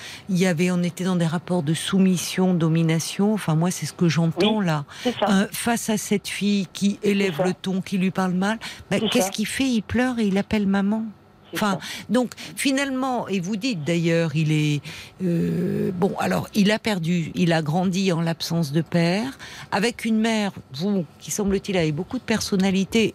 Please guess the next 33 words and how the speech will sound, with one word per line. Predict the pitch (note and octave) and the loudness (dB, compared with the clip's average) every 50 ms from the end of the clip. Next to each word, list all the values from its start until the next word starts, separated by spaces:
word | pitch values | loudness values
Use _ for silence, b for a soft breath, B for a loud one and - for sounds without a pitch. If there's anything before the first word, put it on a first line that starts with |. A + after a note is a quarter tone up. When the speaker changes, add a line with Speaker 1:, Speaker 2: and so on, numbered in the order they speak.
| - - | 0 0
Speaker 1:
et | A3+ G#3+ A3+ - - - | 0 0 0 -2 -8 -10
c'est | - - - G3+ | -10 -8 -6 -6
compliqué | - - G3+ F#3 - A3+ - - D4+ A#3+ | -2 -2 -2 -2 -2 -4 -6 -6 -2 0
d'élever | A3 F#3+ F3 F3 F#3 | 2 2 2 2 2
des | D#3 F#3 D#3 F#3+ | 2 2 2 0
enfants | F3+ D#3 - F3+ F3+ | 0 -2 -2 -2 -2
seuls, | - - - G3 F#3 F#3 F3 | -2 0 0 0 2 2 2
mais | F3+ F#3 F3+ D3+ - - | 2 0 0 0 -2 -4
beaucoup | E3+ C#3+ F3 - - B3 B3 | -4 -2 -4 -2 -2 -2 0
d'ascendant | G3+ G#3 G#3 G3 - - F3 F3+ F3 E3 F3+ E3+ E3 | 2 2 0 0 0 -2 -2 0 2 2 2 0 0
sur | - - - E3 D#3 | -2 -4 -2 0 0
lui. | D3 D#3 E3 E3+ G3+ A#3+ - - B B B B B B B B - | 2 2 0 0 -2 -4 -8 -14 B B B B B B B B 2
Et | F3+ | 2
j'ai | E3+ G3+ | 4 4
l'impression | F#3+ G3 F#3+ - - A3 - - - A#3 A3 G#3+ | 4 2 0 0 -2 -2 -2 -2 -2 0 0 0
qu'il | - - - F3+ | 0 0 0 0
y | |
a | E3+ | 0
quelque | - A#3+ B3 A#3+ - B3 | 0 -2 -4 -2 -4 -4
chose | G#3+ - - G#3+ G#3 F#3+ - | -4 -2 0 0 0 0 -2
qui | - - F3 | -4 -4 -4
se | - - F#3+ | 0 2 2
répète | F3 - G#3 G3+ - - G#3+ G3 F3 | 2 2 0 -2 0 0 0 2 2
du | D#3 E3+ E3+ | 2 2 2
lien | D#3 F3 F#3+ G3 G3 | 2 2 2 2 0
avec | F3 F3 F3 D#3+ | 0 0 0 -2
vous, | D3+ E3 F#3+ A3+ A#3+ | -2 -2 -2 -2 -4
qu'il | - - - E3 | -4 -2 0 2
a | E3+ | 2
répété | D#3 F3+ D#3+ - F#3 - - | 2 2 0 0 -2 -2 -2
avec | A3+ G3+ G3+ F3+ - | 0 0 -2 -2 -2
sa | - F3 D3 | -4 -4 -4
femme, | - - E3 D3+ C#3+ D3 | -2 -2 0 0 0 0